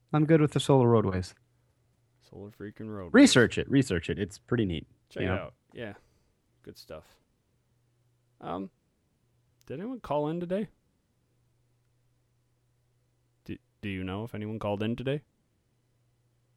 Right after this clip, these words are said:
Speaker 2: No. <laughs> Okay, so nobody called in. All right, that's fine. That's fine.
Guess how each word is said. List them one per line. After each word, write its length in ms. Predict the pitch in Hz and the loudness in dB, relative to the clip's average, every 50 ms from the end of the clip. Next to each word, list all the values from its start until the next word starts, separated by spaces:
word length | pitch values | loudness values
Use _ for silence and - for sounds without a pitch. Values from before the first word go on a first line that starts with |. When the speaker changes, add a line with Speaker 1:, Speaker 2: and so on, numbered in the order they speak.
| _ _ _ _ _ _ _ _ _ _ _ _ _ _ _ _ _ _ - | _ _ _ _ _ _ _ _ _ _ _ _ _ _ _ _ _ _ -10
Speaker 2:
No. 240 | 107 107 117 123 170 - | -4 0 2 2 2 2
<laughs> 600 | 494 508 508 339 - 494 - - - - 285 226 - - - - - - - - _ - - - 185 - - - 196 - _ _ - - - - _ _ _ _ | 6 12 12 12 12 12 10 8 8 6 4 2 2 0 -10 -20 -20 -20 -20 -20 _ -16 -6 -4 -4 -4 -4 -6 -8 -8 _ _ -20 -20 -20 -20 _ _ _ _
Okay, 400 | 131 123 120 - 117 117 127 135 - | -6 -6 -4 -2 -2 -2 -2 -4 -8
so 160 | - - 110 | -8 -8 -6
nobody 340 | 107 113 120 113 113 110 95 | -4 -4 -2 -2 -2 -4 -4
called 280 | 107 104 101 98 95 | -2 -4 -4 -4 -4
in. 160 | 95 98 95 - _ _ _ | -6 -8 -8 -10 _ _ _
All 140 | - - 131 | -10 -8 -6
right, 180 | 113 113 139 - _ _ _ _ | -6 -8 -10 -12 _ _ _ _
that's 160 | - - - | -16 -16 -16
fine. 280 | - - 98 104 117 - _ _ _ _ _ _ _ _ _ _ _ _ _ _ | -14 -14 -12 -12 -12 -14 _ _ _ _ _ _ _ _ _ _ _ _ _ _
That's 320 | 226 233 214 208 - - | -8 -8 -6 -8 -8 -12
fine. 540 | - - 113 113 117 117 120 123 127 127 | -12 -10 -6 -6 -4 -4 -4 -6 -6 -8